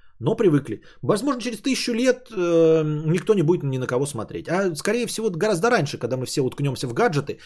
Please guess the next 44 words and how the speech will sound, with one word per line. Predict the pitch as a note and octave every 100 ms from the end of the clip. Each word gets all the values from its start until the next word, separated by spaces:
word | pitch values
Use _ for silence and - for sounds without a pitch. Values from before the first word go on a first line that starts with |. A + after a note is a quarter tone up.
| - -
и | D3+
наденем | D#3+ E3+ D3+ C3+
ещё | D3+ D3 D#3
очки | C#3 -
дополнительной | C#3 B2+ C3 C3 A#2 A#2
реальности, | C#3+ C4 C4 D3 - - _ _ _ _
тогда | D#3 D3 A#3
ты | G#3
будешь | G3 -
видеть, | A3+ D#3+
как | E3
человек | C#3+ F#3+ F#3+
вот | D3+
идёт | E3 C#4+
на | G#3
тебя | D#3 C#3+ A2+
и | B2+
на |
тебя | D3+ D#3 C3
смотрит, | C3+ B2 G2 -
а |
он | F#3
не | G3+
на | F#3+
тебя | G3+ C#3+
смотрит. | D#3 A#2 G2+
Он | F3
смотрит | E3+ F3+ D3+
рекламу, | E3+ E3 B3 D#4 F#3 - - - - - -
а, | B2+ C3+
он | E3 F#3
смотрит | F#3+ F#3+ F3+
обзор, | F3 D3 G#3 E3+ -
э, | D3
на | D3+ D3+
тачку, | B3 D4 - C3+ - - _ _ - -
ещё | D3 G3+ A3 G3+
что-то, | - C#4+ F#3
а | D#3+
ты | D3 C#4+
ему | A#3+ F3
на | F3
самом | G3+ F#3
деле | E3+ F#3